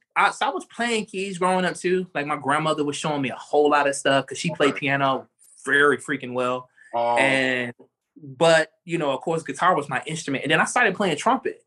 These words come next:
Speaker 1: heavily. Like, people don't know that I play trumpet.
Speaker 2: Oh,
Speaker 1: Like,
Speaker 2: okay.
Speaker 1: y-,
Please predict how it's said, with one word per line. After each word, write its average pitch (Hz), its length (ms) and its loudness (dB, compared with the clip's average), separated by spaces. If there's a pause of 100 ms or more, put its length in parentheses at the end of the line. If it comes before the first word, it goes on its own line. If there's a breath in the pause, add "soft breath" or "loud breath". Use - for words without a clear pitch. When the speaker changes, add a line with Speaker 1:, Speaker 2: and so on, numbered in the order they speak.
(100)
Speaker 1:
heavily. 185 560 -2
Like, 131 160 -2
people 254 240 2
don't 202 100 4
know 190 100 6
that 185 120 4
I 180 40 2
play 208 200 -2
trumpet. - 420 -8 (280)
Speaker 2:
Oh, 151 80 -8
Speaker 1:
Like, - 280 2 (140)
Speaker 2:
okay. 123 180 -8 (340 loud breath)
Speaker 1:
y-, 113 120 -10